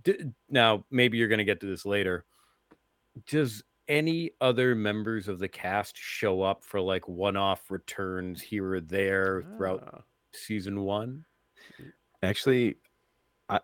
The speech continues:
Speaker 3: we're not gonna save it for later because there are some folks that I've heard who will actually pick out these episodes specifically.
Speaker 2: Mm-hmm.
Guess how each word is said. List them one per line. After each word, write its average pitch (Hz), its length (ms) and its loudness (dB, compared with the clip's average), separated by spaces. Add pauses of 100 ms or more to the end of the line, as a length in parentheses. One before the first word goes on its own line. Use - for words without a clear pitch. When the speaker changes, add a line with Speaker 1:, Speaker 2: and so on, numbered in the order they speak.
(100)
Speaker 3:
we're 107 180 4
not 135 180 6
gonna 185 140 4
save 107 220 4
it - 80 -6
for - 140 -4
later 76 260 2
because 73 880 -4
there 101 240 4
are 139 60 4
some 104 260 2
folks 85 300 0
that 90 120 0
I've 73 140 -2
heard 73 360 0
who 80 140 -4
will 73 200 0
actually 82 380 -2 (600)
pick - 240 -4
out 73 200 2
these 69 180 -4
episodes 67 420 -6
specifically. - 580 -8
Speaker 2:
Mm-hmm. 120 140 -16